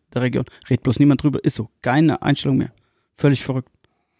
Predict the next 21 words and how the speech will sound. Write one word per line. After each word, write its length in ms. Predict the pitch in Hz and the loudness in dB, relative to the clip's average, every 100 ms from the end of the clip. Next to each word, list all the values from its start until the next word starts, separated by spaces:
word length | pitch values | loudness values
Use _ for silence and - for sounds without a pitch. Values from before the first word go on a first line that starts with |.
| _ _ - _ 127 | _ _ -20 _ -4
Na, 180 | 123 113 | -2 0
wenn 160 | 127 | 0
du 100 | 123 | -2
früher 420 | 117 - 143 131 - | -2 0 2 2 0
zwei 220 | 135 139 | 2 4
Bewerbungen 480 | 143 143 147 147 131 | 4 2 2 2 2
für 140 | 147 | 4
eine 160 | 143 131 | 4 4
Bürokraft 600 | 143 135 139 143 - - | 2 0 0 -2 -8 -8
gekriegt 240 | 151 - | -6 -2
hast, 140 | 143 | -4
kriegst 260 | - 143 - | -2 -6 -2
du 60 | - | -2
jetzt 180 | 131 | -2
das 140 | 117 - | -6 -2
zehn 240 | 151 143 | 2 2
bis 140 | 127 - | 2 0
zwanzigfache. 600 | 147 139 120 123 127 - - - - - | 0 0 -4 -6 -6 -12 -18 -20 -14 -2
Das 140 | 120 | 0
ist 140 | 110 | 0
erschreckend. 580 | - - 156 - - _ | -4 -4 -2 -4 -8 _